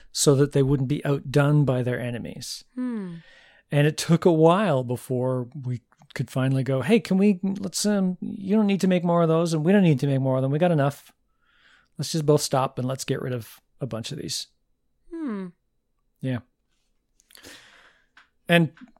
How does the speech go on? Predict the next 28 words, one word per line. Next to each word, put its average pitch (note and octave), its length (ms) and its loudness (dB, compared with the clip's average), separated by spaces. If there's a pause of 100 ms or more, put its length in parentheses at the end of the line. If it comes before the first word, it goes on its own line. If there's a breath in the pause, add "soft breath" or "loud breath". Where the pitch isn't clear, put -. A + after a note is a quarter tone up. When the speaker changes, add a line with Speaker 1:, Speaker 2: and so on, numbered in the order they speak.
(220)
Speaker 1:
so F3+ 160 2
Prez A3 320 8
just G3+ 180 2
did F#3 100 2
it - 120 -4
first. - 460 0 (120)
He F#3 140 2
just E3 200 0
said, E3+ 320 6
"We're G3 100 2
not B3 160 6
gonna G#3+ 140 4
negotiate D#3 560 4
with C3 180 -4
them. D#3+ 180 2
We'll E3+ 100 0
just F#3+ 180 0
stop F3 300 4
making D#3 360 0
them," C3 320 -8 (600 soft breath)
which D#3+ 160 0
is D#3+ 140 0
really E3 520 4 (760)
what D#3 340 0
you D#3 80 -2
needed C#3+ 240 2
to C#3 80 2
do. B2+ 320 -4